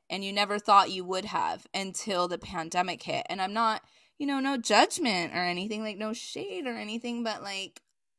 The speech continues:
why all of a sudden, which I'm grateful for, are we all like, "Yeah, sex work is great"?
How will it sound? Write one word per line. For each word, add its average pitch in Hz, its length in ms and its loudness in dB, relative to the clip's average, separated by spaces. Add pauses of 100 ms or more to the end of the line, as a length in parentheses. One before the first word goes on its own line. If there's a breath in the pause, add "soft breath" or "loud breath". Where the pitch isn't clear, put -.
(580)
why 185 400 6
all 285 180 6
of 285 80 -2
a 294 60 -2
sudden, 262 680 2 (640)
which 254 240 2
I'm 240 160 6
grateful 240 460 2
for, 175 600 0
are 220 180 6
we 220 120 0
all 247 200 6
like, 240 200 2
"Yeah, 466 180 6
sex 494 260 2
work 370 160 -2
is 311 120 -4
great"? 415 460 6